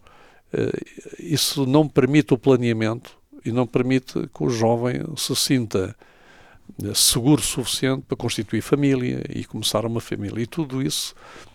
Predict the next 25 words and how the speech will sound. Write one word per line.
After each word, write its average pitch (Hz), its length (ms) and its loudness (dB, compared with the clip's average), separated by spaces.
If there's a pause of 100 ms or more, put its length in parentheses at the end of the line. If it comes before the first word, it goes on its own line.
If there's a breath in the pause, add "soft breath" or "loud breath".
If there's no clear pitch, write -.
(280 loud breath)
vai 139 220 6
afetando 127 440 2
a - 20 0
nossa, 113 320 -2
a - 260 -4
nossa 120 300 -2
sociedade 113 520 2
e 113 60 -2
deslaçando 113 640 2
a 98 40 -2
nossa 98 220 -6
sociedade. - 420 -6 (100)
Por 139 120 2
isso, - 280 -4 (640 soft breath)
o - 60 -8
desenvolvimento 123 680 4
económico 101 480 -6
só - 180 2
faz - 280 2
sentido 107 380 -6 (840)
se - 200 -2
for - 200 4
centrado 131 580 2
nas 117 140 0
pessoas. - 540 -8